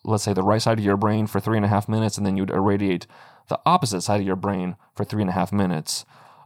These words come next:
if you're treating a concussion. But as they alluded to in the intro, when they were looking at stroke patients, they only irradiated the side of the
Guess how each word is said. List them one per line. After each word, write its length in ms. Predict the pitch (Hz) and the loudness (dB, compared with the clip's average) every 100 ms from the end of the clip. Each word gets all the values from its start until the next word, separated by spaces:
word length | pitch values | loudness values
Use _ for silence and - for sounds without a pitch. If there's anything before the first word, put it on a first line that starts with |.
| - | -6
if 140 | 107 | -2
you're 120 | 110 104 | 0 0
treating 280 | - 113 | 0 2
a 60 | 98 | 0
concussion. 720 | - 87 98 98 - 85 78 _ | -2 -4 0 0 -2 -6 -6 _
But 600 | - 180 190 165 - - - | 2 6 6 4 -2 -12 -2
as 200 | - 107 | 2 2
they 160 | 113 117 | 4 4
alluded 380 | 113 113 123 110 | 4 4 2 0
to 200 | 123 117 | -2 2
in 120 | 113 | 2
the 120 | 101 - - | 0 -4 -2
intro, 760 | 185 208 - 104 95 98 120 _ - - | 0 0 2 4 4 2 0 _ -18 -4
when 140 | 117 | 0
they 80 | 113 | 4
were 80 | 117 | 4
looking 220 | 127 113 | 4 2
at 180 | 95 - | 0 -2
stroke 640 | - - 180 208 226 - _ | -6 -2 2 4 4 0 _
patients, 760 | - 98 95 98 98 104 - - _ _ _ _ _ | -4 -2 -2 -2 -2 -4 -8 -14 _ _ _ _ _
they 160 | 123 120 | 2 4
only 300 | 127 151 165 | 4 4 4
irradiated 800 | 120 110 113 123 120 113 117 110 - | 4 4 4 4 4 4 2 0 -2
the 120 | 107 | -6
side 500 | 92 - 110 110 123 | -4 0 2 4 2
of 240 | - 110 | 0 -2
the 120 | 107 | 0